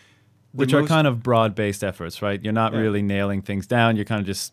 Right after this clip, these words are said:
Speaker 2: throwing it at the wall and seeing what sticks and trying to hit as many people with e-, within an even broader category as you can, right?
Speaker 1: That's right.
Speaker 2: Yeah.
Speaker 1: So this is all broadcast marketing. This generates awareness.
Speaker 2: Mm-hmm.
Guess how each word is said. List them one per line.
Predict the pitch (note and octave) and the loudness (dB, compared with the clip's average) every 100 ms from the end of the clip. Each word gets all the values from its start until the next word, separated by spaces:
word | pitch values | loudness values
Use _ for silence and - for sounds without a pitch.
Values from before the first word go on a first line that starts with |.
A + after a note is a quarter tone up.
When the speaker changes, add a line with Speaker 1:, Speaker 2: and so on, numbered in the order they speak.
| _ | _
Speaker 2:
throwing | C3 B2 | 0 2
it | A2+ | 2
at | G#2+ | 0
the | G2+ | 0
wall | G2 G2 G2 | 2 2 0
and | |
seeing | F#2+ G#2 F#2+ | -4 -6 -4
what | F#2 | -6
sticks | - G2+ F#2 - | -8 -4 -4 -6
and | F#2+ | -10
trying | - G#2 G2+ | -4 -4 -2
to | |
hit | G#2 G2 | -2 -4
as | F2 | -2
many | A#2+ A#2+ | 2 2
people | - A2+ G2+ G2+ F#2+ - | 0 -4 -4 -2 -4 -4
with | G#2+ | -4
e-, | A2+ G#2 - | -4 -4 -6
within | A2+ B2+ A#2 | -2 2 2
an | A2 | 2
even | G#2 G2 | 0 -2
broader | G#2 G2+ F#2+ | 0 0 -2
category | G2 F#2+ F#2 F2+ F2 | -4 -6 -4 -6 -8
as | E2 | -10
you | E2+ | -8
can, | G#2 E2 D2 | -8 -8 -8
right? | D#2+ | -8
Speaker 1:
That's | C3 B2+ | -8 -8
right. | A#2+ A#2+ | -10 -10
Speaker 2:
Yeah. | - | -12
Speaker 1:
So | G2 C#3+ C#3 | -8 -4 -2
this | D#3 | -4
is | D3+ | -4
all | C3+ B2+ | -2 -2
broadcast | A#2+ A#2 A#2 A#2+ - | -2 -4 -4 -8 -10
marketing. | G#2 F#2 F2+ F2+ | -12 -14 -14 -14
This | G2+ | -12
generates | - A2+ A2 G2+ - | -10 -8 -6 -8 -12
awareness. | F#2+ G2+ G#2 F#2 - - - | -10 -6 -6 -8 -14 -18 -12
Speaker 2:
Mm-hmm. | G2 | -10